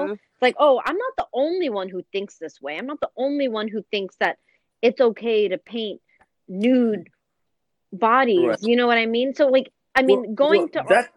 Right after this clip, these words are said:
Speaker 2: eh, go ahead.
Speaker 3: that, that feeling when you feel yourself different, when you
Speaker 2: Mm.
Speaker 3: feel yourself in, eh, in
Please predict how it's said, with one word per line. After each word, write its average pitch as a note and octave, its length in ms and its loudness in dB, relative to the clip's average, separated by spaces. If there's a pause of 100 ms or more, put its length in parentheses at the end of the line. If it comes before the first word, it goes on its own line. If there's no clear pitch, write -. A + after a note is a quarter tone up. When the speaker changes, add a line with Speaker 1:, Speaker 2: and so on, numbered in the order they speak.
Speaker 2:
eh, G#3+ 240 -2
go G#3 100 -4
ahead. E3 260 -8 (600)
Speaker 3:
that, C#3+ 440 -2 (400)
that D3 480 2
feeling E3+ 460 2
when A#2+ 180 0
you A#2+ 120 -2
feel C#3+ 320 -6
yourself A#2 520 -2 (140)
different, B2+ 680 -4
when A#2 160 -6
you G#2+ 120 -6
Speaker 2:
Mm. - 80 -20
Speaker 3:
feel A2 280 -4
yourself G#2 480 -2 (140)
in, G#2 320 -6 (240)
eh, F2+ 320 -6
in G#2 200 -4